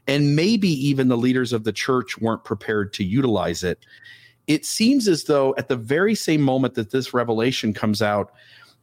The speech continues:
church leaders, John Taylor and those around him, begin authorizing, uh, other leaders in the church, John Taylor's son, John W. Taylor, Matthias Cowley, uh, and others,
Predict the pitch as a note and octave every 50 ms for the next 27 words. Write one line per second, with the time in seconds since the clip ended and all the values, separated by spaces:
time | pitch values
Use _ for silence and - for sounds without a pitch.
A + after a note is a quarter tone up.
0 | _ _ _ _ - - G#3+ G#3 G#3+ - - E3+ D#3 D3+ C3 A2+ G#2+ A#2+ C3+ -
1 | - - - B2+ A#2+ C3 D3 C3+ - - C3+ A#2+ G#2+ G#2+ G#2+ C#3 F3 - - A#2
2 | A#2 A2+ G#2 G#2+ A#2+ B2 C3 B2+ C#3 A#2+ A#2 B2 C3 C3 B2 A#2 G2 G#2 G2+ F2+
3 | F2 F#2+ G#2 - _ _ - _ _ _ _ _ - C3+ C3+ C3 D#3+ E3 D#3+ D#3+
4 | C#3+ - - C3 D#3 F#3 A#3 B3 - - A#3 F#3+ E3 D3+ C#3 C#3 C#3+ C#3 B2+ B2+
5 | C3+ C3+ C3 B2+ B2+ B2+ B2 - _ _ _ _ _ _ _ _ - A2 A2 A2
6 | - B2 D3 F#3 G3 G3 E3 C#3+ C#3+ D3+ D3+ D3+ C#3+ B2 G#2+ A2 G2+ F#2+ F#2+ -
7 | - - F2+ E2+ - - - - - - _ _ _ _ _ _ _ - B2+ A2+
8 | A#2+ B2 B2 - C3+ A#2+ A2+ A2 G#2 G2+ - - - - A#2+ A#2+ C#3+ A3 C4 C#4
9 | C4 - - - G#2+ G2 F#2+ F#2+ F2+ G#2 G2 G#2+ B2 D3 D3+ - - D3+ D#3 D#3+
10 | F3+ G#3+ A#3 G#3+ - _ - - _ _ _ _ - G3+ - - A#2+ A#2+ B2 A#2
11 | G#2 - - - - - A#2+ B2 C#3 D3+ F3+ A#3 C4 B3+ - - _ _ - -
12 | - - _ _ - A2 G#2+ G#2 - - - C3+ D#3+ F#3+ A3 A3 - - D3 D3
13 | A#2 F#2+ F2 F2 C#3 - - - -